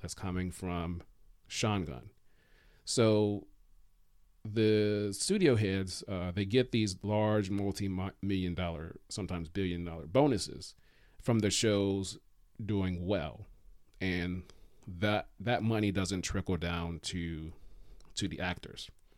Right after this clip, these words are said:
So that's an example of a show, like I said, was a massive hit, then massive hit again on a streaming service, but the residuals,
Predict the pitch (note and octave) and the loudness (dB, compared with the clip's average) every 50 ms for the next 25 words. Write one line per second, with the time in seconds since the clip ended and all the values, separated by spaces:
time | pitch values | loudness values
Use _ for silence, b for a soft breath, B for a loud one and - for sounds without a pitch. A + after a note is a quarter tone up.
0 | _ _ _ _ _ _ _ _ _ _ _ - - - A2 F#2 G#2+ A2 A#2+ A#2+ | _ _ _ _ _ _ _ _ _ _ _ -8 -4 -2 0 2 4 4 4 4
1 | - - - - A2 A2 F#2+ F2 G#2+ G#2+ G#2+ G#2 F#2+ A2 F#2 D2 G2 F#2+ G2+ G2 | 2 0 0 0 0 0 2 2 0 0 2 2 0 0 0 -2 -2 -2 -2 -2
2 | G2 F2+ - - G#2+ G#2 G#2 G#2 G#2 G2 G2 F#2+ - F2 - - G2+ F#2+ F#2+ F#2+ | -2 -2 0 2 2 4 4 4 2 2 0 -2 -2 -2 -2 -2 0 0 -2 -2
3 | F2+ G2+ F#2+ G2 G2 G2 F#2+ F#2 F#2+ F2 - C#3 C#3 C#3+ C#3 - - A2+ G2+ F#2+ | -2 -2 0 0 0 0 -2 -2 -4 -2 2 4 4 4 2 0 -2 -2 0 0
4 | G2 G2+ G2 - - F2+ - F#2+ - - G#2 G2+ F#2 F#2 F#2+ A#2 B2 A#2+ A#2 A2+ | 0 0 -2 -2 -4 -6 -6 -8 -8 -6 -6 -6 -6 -2 0 2 4 4 4 2
5 | A2 G#2+ G2+ - F#2 G2+ F2+ - - - C#3+ C#3+ C#3 C3 A#2 - - A2+ G#2 G2+ | 2 0 -2 -2 -4 -4 -4 -4 -2 2 2 4 4 2 0 0 -2 -2 0 0
6 | G2+ F#2+ - - G2 F2+ - G2+ G2 F#2+ F2+ G2 G2+ G2 - G2+ G2 F#2+ F#2 F2 | -2 -4 -4 -4 -4 -4 -2 -2 -2 -2 0 0 -2 0 0 0 0 0 -2 -4
7 | - | -8